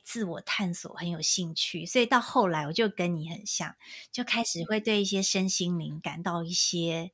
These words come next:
很大的兴趣，就会开始去学习，所以就会开始去，呃，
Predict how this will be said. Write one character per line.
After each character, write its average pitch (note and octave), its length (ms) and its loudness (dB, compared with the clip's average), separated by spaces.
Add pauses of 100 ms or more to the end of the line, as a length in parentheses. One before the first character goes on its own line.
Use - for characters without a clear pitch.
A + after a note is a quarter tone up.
(300)
很 - 240 -8
大 F3+ 180 4
的 D#3+ 80 -4
兴 D#3+ 260 2
趣， - 240 -4
就 F#3 120 -2
会 F#3+ 80 0
开 F3+ 200 -4
始 D3 60 -6
去 D#3+ 220 -6
学 - 340 -4
习， - 460 -2 (480)
所 - 120 0
以 A3 60 4
就 A3 80 4
会 G#3 100 6
开 G#3 220 -2
始 F3 220 -4
去， F#3 420 -2 (460)
呃， D#3+ 280 -4